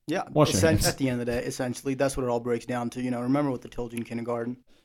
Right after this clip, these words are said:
Speaker 2: As we mentioned, markets, they did struggle. They did suffer. As of right now, it's currently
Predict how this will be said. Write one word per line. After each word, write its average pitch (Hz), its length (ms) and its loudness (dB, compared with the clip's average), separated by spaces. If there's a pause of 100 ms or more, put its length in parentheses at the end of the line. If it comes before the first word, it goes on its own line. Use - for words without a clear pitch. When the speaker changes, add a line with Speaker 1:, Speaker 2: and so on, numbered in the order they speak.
(100)
Speaker 2:
As 107 180 4
we 113 80 8
mentioned, 92 480 6
markets, 120 480 4
they 101 240 2
did 104 240 4
struggle. 95 480 2
They 87 120 2
did 87 180 2
suffer. 85 520 -2 (460)
As 101 180 4
of 95 140 2
right 110 240 8
now, 110 400 2
it's - 120 -12
currently 107 680 4